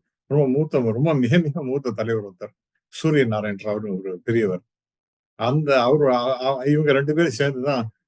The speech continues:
வேண்டாம், அ, ஒரு பிராமணரை கொண்டு வர்றோம், வேண்டாம் அப்படின்னு சொல்லிட்டு முடிவு எடுத்து இவரை தான் கொண்டு வரதா இருந்தது. அதுக்கு பதிலாக டாக்டர் தமிழிசையை கொண்டு வந்தாங்க. அ, அதுதான் ப-, பின்புலம். அதனால தமிழ்நாட்டை பொறுத்த வரைக்கும் ப-,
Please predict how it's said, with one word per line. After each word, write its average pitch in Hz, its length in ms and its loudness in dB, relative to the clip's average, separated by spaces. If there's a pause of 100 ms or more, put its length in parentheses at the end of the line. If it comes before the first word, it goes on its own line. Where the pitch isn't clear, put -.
வேண்டாம், 135 600 2
அ, 107 240 -4
ஒரு 104 320 -2
பிராமணரை 123 420 -2
கொண்டு 120 300 -2
வர்றோம், 104 220 -8
வேண்டாம் 117 440 -2
அப்படின்னு 107 140 -8
சொல்லிட்டு 120 320 -6
முடிவு 120 280 -2
எடுத்து 113 260 -4
இவரை 113 220 -6
தான் 151 220 0
கொண்டு 139 260 0
வரதா 117 160 -4
இருந்தது. 107 480 -10 (380)
அதுக்கு 139 360 0
பதிலாக 120 680 0 (340)
டாக்டர் 127 320 0
தமிழிசையை 131 600 2
கொண்டு 113 220 -4
வந்தாங்க. 92 400 -8 (840)
அ, 117 300 0
அதுதான் 135 480 4
ப-, 117 200 -2
பின்புலம். 127 480 -2
அதனால 127 560 -2
தமிழ்நாட்டை 160 420 4
பொறுத்த 127 280 -4
வரைக்கும் 127 400 -2
ப-, 110 120 -12